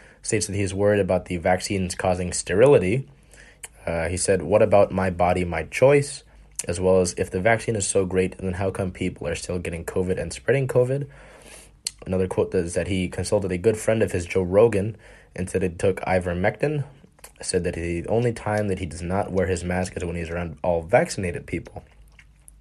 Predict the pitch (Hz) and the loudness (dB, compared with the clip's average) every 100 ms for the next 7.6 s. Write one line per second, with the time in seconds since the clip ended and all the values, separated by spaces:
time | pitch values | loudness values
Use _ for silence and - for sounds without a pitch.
0 | - - 92 87 85 - 98 90 - 87 | -12 -8 -8 -6 -6 -6 -4 -4 -6 -8
1 | - 85 - 143 - - - - - _ | -6 -2 -2 -2 -6 -20 -20 -20 -20 _
2 | 98 95 98 98 95 101 95 92 - 92 | 0 2 2 4 2 -2 -4 -4 2 2
3 | 92 92 90 95 90 - 107 98 - - | 2 -4 -2 -4 -4 -2 0 0 -4 -14
4 | - - - - - - 87 82 90 110 | -20 -20 -20 -20 -16 -4 0 0 2 2
5 | 113 113 110 95 104 117 113 110 104 98 | 4 4 4 2 2 2 2 -2 -2 2
6 | 98 98 98 92 92 98 95 95 98 92 | 2 2 -2 -2 0 -2 0 2 2 0
7 | 92 95 95 - 90 | -2 -2 -2 -2 -4